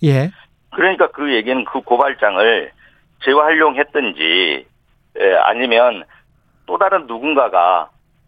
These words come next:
Speaker 2: 누군가가 그 최-, 최광욱 의원 고발장을 그, 어, 그 후에 전달된 걸 정-, 이제 정정치 의원이 나왔는데 거기에다 누군가가 다른 통로로 전달했다고 볼 수 있겠죠.
Speaker 1: 음, 그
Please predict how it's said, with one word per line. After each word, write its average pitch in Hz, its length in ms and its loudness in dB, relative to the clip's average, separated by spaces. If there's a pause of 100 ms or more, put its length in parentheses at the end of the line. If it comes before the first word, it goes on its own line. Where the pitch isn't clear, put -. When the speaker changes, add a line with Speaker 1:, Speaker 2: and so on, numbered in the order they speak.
(320)
Speaker 2:
누군가가 143 800 -2 (240)
그 110 160 -16
최-, - 240 -18 (220)
최광욱 156 380 -2
의원 113 280 -2
고발장을 110 640 -2 (340)
그, 92 320 0 (400)
어, 95 240 0
그 113 220 -4 (640)
후에 185 260 -2
전달된 127 440 -2
걸 104 140 -4
정-, 151 240 -4 (120)
이제 104 200 -4
정정치 147 440 -2
의원이 110 300 0
나왔는데 92 580 0
거기에다 110 380 -2
누군가가 147 480 -2
다른 175 460 -2 (200)
통로로 151 400 -2
전달했다고 113 800 -4
볼 90 160 -8
수 - 140 -18
있겠죠. 82 640 -2 (300)
Speaker 1:
음, 117 720 -4 (960)
그 196 240 2